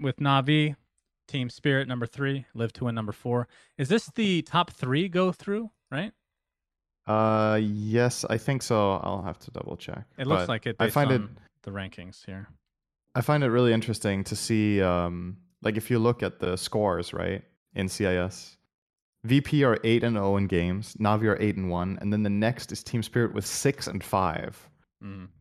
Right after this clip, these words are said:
Speaker 2: So, like, the thing that we've talked about with other regions, this is, like, there's, like, a really clear two top dogs here, like, not even close.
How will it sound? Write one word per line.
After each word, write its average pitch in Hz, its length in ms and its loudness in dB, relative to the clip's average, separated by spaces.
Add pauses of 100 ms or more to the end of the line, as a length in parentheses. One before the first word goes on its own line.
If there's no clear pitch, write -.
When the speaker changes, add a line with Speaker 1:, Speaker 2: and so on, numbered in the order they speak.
(200)
Speaker 2:
So, - 160 -8
like, 110 160 2
the 117 80 0
thing 139 180 0
that 127 120 2
we've 110 180 -2
talked 117 240 -2
about 107 100 0
with 95 120 -4
other 113 200 2
regions, 95 680 -4
this 127 160 4
is, 120 100 0
like, 92 220 4
there's, 113 180 2
like, 101 140 2
a 92 60 2
really 104 440 6
clear 95 340 4
two 104 240 -2
top 90 380 -2
dogs 80 320 -2
here, - 260 -6
like, - 200 -4
not 98 340 4
even 87 260 0
close. - 800 -4